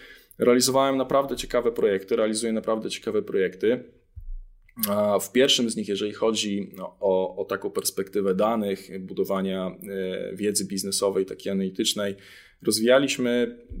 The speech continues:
nie robiłem tego sam, tak, dlatego mówię w liczbie mnogiej, rozwijaliśmy platformę dla jednego z działów firmy, e, platformę taką, która pozwoli na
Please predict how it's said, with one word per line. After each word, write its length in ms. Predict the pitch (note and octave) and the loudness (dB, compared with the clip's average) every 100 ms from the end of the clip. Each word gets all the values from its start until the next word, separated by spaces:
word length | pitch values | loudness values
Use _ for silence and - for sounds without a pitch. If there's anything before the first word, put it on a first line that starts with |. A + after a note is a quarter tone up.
| - - | -4 2
nie 140 | A2+ | 4
robiłem 240 | A2+ A#2 | 6 4
tego 180 | A2 A2+ | 0 0
sam, 240 | A2+ G2+ D#2+ | 2 2 0
tak, 180 | G2+ | -4
dlatego 320 | G2+ G2 G2 G2+ | -2 -4 -4 -4
mówię 380 | G2 F#2+ F#2+ | -2 0 -2
w 140 | F#2 F#2 | -2 -6
liczbie 260 | G2 F#2 | -8 -6
mnogiej, 360 | F#2+ F#2 F2+ G2+ | -6 -6 -6 -4
rozwijaliśmy 540 | G2+ G2+ G#2+ G#2+ - | -4 0 0 0 -4
platformę 640 | G2+ G#2 - A2+ G#2+ G#2 G2 - - - - _ | -6 -6 0 0 2 0 -2 -8 -20 -20 -20 _
dla 340 | A2 G#2+ G#2+ G2+ | 0 6 6 6
jednego 400 | G#2 A2 A#2+ A#2 | 4 2 0 0
z 100 | G#2+ | 0
działów 380 | A#2+ C3 G#2+ F#2+ | 4 6 6 2
firmy, 760 | - G#2+ G2 F2+ F#2+ A#2 C3 B2+ G2+ | -2 0 0 0 0 0 -2 -10 -8
e, 520 | F#2+ F#2+ F#2+ G2 G2 G2 | -6 -4 -2 -4 -4 -4
platformę 760 | G2 - A2+ G#2+ G2+ G2+ F#2+ - G2 F2+ F2+ | -6 0 0 2 0 -2 -4 -8 -14 -16 -6
taką, 540 | G2 - G2 F#2+ F#2+ - - - - - | -4 2 2 2 -2 -10 -20 -20 -20 -20
która 220 | - G#2 G2 | -2 0 0
pozwoli 520 | G#2 G2 G#2+ A2 G#2 | -2 -2 2 2 2
na 360 | F#2+ F#2 F#2 | 0 0 -4